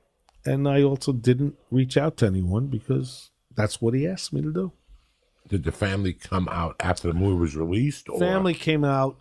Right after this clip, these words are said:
Speaker 1: afterwards. Uh, there was a lot of press about it saying I didn't do my due diligence.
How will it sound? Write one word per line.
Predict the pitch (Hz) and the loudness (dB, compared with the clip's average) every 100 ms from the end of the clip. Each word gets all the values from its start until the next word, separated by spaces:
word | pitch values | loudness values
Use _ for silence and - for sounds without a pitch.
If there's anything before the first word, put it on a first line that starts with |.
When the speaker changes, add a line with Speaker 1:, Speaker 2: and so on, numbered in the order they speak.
| _ - | _ -2
Speaker 1:
afterwards. | 127 123 - 117 120 117 - - - 110 | 0 0 -4 0 0 0 -4 -10 -10 -4
Uh, | 104 98 98 95 95 92 95 _ - - | -2 0 0 -2 -2 -4 -8 _ -10 -4
there | 104 | -2
was | 98 | -2
a | |
lot | 104 107 107 | -2 -2 -2
of | - | -4
press | - 117 - | -2 0 0
about | 104 98 104 98 95 | -2 0 0 0 -2
it | 87 | -4
saying | - 110 87 87 85 - _ | -4 -4 -6 -8 -10 -16 _
I | - | -6
didn't | 92 98 95 _ _ _ _ | -4 -4 -6 _ _ _ _
do | 131 117 | 2 2
my | 117 110 | 2 2
due | 98 101 | 0 0
diligence. | 90 113 117 95 107 104 98 | 2 2 2 2 0 0 -4